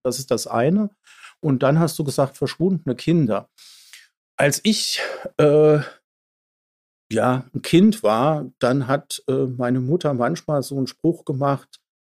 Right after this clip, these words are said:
wie, „Hallo, hallo, hier ist Peter Gallo.“ Und dann hab ich immer gesagt, „Mama, was ist denn das jetzt oder was?“ Und, äh, die hat dann erzählt, dass in Frankenholz, also auch ganz in der Nähe, mal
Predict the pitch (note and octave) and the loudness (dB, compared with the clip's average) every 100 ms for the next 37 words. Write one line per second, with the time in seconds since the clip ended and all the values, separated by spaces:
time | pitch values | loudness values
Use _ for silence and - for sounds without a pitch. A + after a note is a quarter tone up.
0 | _ B2+ C3 C3 C3 _ _ _ F#2+ G#2 | _ -8 -6 -6 -10 _ _ _ -8 -4
1 | A2 G#2+ A#2 B2 G#2 G2 G2 G2+ G2+ - | -2 0 2 0 -2 -4 -6 -6 -6 -10
2 | - G2 A2 G2+ A2+ C3 A#2 G2 - _ | -10 -6 -4 -2 0 0 0 -4 -10 _
3 | _ - F#2 D#2+ G#2 - - - A2 F#2 | _ -16 -14 -12 -14 -12 -16 -12 -12 -12
4 | - G2+ - G2 B2+ A#2+ G#2+ - C3+ B2+ | -14 -18 -12 -6 -2 -2 -4 -8 -10 -8
5 | A2+ D3+ D#3 A#2 G#2 - G#2 G#2 G2+ G2+ | -2 -4 -4 -8 -8 -10 -8 -6 -6 -8
6 | - - A#2 A2+ A#2+ - A2+ A2 A2 A2 | -10 -10 -6 -4 -4 -6 -6 -6 -8 -4
7 | C#3+ C#3+ C#3 A2+ A2+ - A2+ C3 E3 D3+ | -4 -2 -2 -2 -6 -4 0 2 0 -2
8 | - - - _ - A#2 B2 - - _ | -18 -20 -20 _ 0 0 0 -4 -8 _
9 | - A#2 A#2 A#2 A#2+ - - C3 F#3+ F3 | -4 -2 -2 -4 -10 -14 -2 0 2 0
10 | G2+ G2+ C3 C3 G#2+ A2 A2+ A2+ B2 _ | -4 -2 -2 -2 -4 -4 -2 -4 -6 _
11 | _ _ _ _ A2+ C#3 - - A2+ A#2+ | _ _ _ _ -2 0 0 0 0 0
12 | A#2 A2+ G#2 G#2+ A#2+ D3+ D3+ _ _ _ | -2 -2 -2 0 0 0 -2 _ _ _
13 | - A#2 A2+ C3 C3+ C3+ | -8 -4 0 2 0 -2